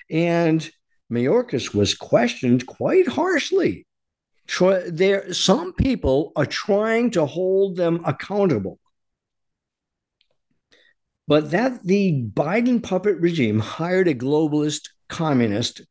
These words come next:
is self-evident. When he was queried, Mayorkas skirted around every question with tremendous skill.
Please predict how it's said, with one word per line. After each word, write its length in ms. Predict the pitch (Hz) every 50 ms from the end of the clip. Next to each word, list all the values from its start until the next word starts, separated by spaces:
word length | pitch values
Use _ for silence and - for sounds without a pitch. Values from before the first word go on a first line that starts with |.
| _ _ _ _ _ _ -
is 180 | 123 113 - -
self-evident. 1200 | - - 190 165 165 170 165 143 - - _ _ - 147 139 113 101 101 90 78 - - - - _ _ _ _ _ _ _ _ _ _ _ _
When 280 | - 131 147 160 196 226
he 180 | 220 233 247
was 260 | 247 240 233 196 -
queried, 760 | - - - - 220 247 254 208 143 135 127 135 151 156 - - _ _ _ _ _ _ _ _ _ _ _ _ _ _ - 117
Mayorkas 540 | 127 139 160 214 240 240 - - 160 143 139
skirted 680 | - - - - - - 240 240 170 139 135 135 131 - -
around 480 | 135 127 139 143 135 135 120 110 - _ _ - -
every 640 | 185 190 233 208 190 208 208 202 196 196 190 190 _ _ _ _ -
question 880 | - - - - 156 214 247 240 240 - - - 175 135 107 104 117 -
with 260 | 156 139 151 160 -
tremendous 680 | - - 156 151 156 190 254 285 294 254 180 - - -
skill. 600 | - - - - 302 339 254 - - - - _